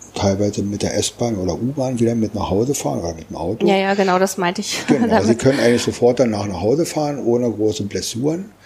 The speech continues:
Speaker 1: Ne, die Ausfallzeit an sich ist natürlich somit sehr gering, ganz im Gegensatz zu einem richtigen Facelift. Da haben sie sicherlich, äh, eine große Ausfallzeit.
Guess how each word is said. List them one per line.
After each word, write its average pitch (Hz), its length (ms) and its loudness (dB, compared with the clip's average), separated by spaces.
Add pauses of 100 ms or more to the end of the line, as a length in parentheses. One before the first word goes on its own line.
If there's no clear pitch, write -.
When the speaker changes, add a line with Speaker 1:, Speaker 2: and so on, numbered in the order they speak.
(580)
Speaker 1:
Ne, 117 180 -4
die 113 140 -2
Ausfallzeit 117 880 2
an 98 180 -4
sich 117 420 0
ist - 160 -4
natürlich - 680 -6
somit 104 320 0
sehr 92 200 2
gering, 92 480 2
ganz 101 240 -4
im 98 100 -8
Gegensatz 98 460 -2
zu 95 60 -4
einem 90 120 -4
richtigen 90 340 -4
Facelift. - 920 0 (1000)
Da 110 300 2
haben 117 160 0
sie 113 100 2
sicherlich, 107 640 0
äh, 95 80 0
eine 90 280 -4
große 110 300 0
Ausfallzeit. 117 840 -2